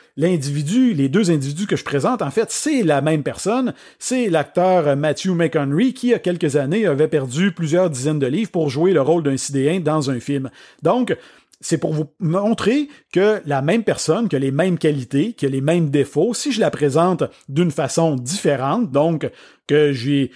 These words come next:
une attitude différente, une posture différente et également une, un habillement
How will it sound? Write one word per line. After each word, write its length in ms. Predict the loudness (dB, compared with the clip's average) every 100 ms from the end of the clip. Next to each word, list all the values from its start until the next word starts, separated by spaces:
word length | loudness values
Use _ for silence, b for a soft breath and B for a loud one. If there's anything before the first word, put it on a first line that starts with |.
| B -6
une 160 | -2
attitude 460 | -2 -2 -2 -2 -2
différente, 640 | -6 -2 0 0 0 -2
une 140 | -4 -2
posture 520 | -2 -2 -2 0 0
différente 580 | -2 -2 0 2 0 0
et 120 | -2
également 580 | 0 0 0 2 0 -2 B _
une, 460 | -2 0 2 0 0
un 220 | -2 0
habillement 640 | 0 2 0 2 2 2